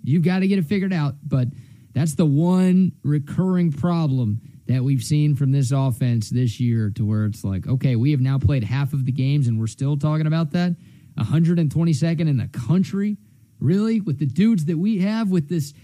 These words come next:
supposed offensive genius, and I, I do think Sark is a great offensive mind, but, like, with, with him and, uh, a guy who was a Heisman candidate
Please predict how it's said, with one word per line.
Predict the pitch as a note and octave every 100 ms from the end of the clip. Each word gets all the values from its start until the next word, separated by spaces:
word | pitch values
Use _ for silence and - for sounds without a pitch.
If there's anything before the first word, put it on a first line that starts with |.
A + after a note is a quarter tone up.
| - _
supposed | - D3 G#3 A3+ G3+
offensive | G3 F#3+ G3 E3 C3+
genius, | E3 G3 G3+ C#3
and | D#3
I, | D3+ C#3+ C#3
I |
do | A#2+
think | G#2+ G2
Sark | G#2 F#2+
is | G2 F#2
a | F#2 -
great | D3 C3 G2
offensive | G2 G#2 F#2 G2+
mind, | G#2 F2+ G2
but, | -
like, | B2+ -
with, | F#3+ -
with | C#3+
him | - C4+ C#4 B3+ - - -
and, | C3+ C3 B2+ - _ _ - C#3+
uh, | C3+ C3 A2 D3+
a |
guy | C#3+ G3 G#3
who |
was | F3 C#3
a |
Heisman | A#2 E3 A#3+ A#3 A#3
candidate | A#3 A#3 A#3 A#3